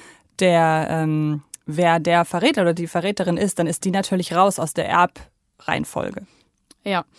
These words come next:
Speaker 2: und, ähm, da Camille auch so ein bisschen mit der P R der Familie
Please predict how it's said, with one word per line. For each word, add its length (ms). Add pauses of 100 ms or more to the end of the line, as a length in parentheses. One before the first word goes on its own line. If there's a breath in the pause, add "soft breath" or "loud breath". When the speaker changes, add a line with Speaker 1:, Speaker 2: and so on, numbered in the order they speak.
(360 loud breath)
Speaker 2:
und, 420
ähm, 240
da 160
Camille 720
auch 240
so 140
ein 80
bisschen 340
mit 180
der 380 (640 loud breath)
P 260
R 400
der 180
Familie 800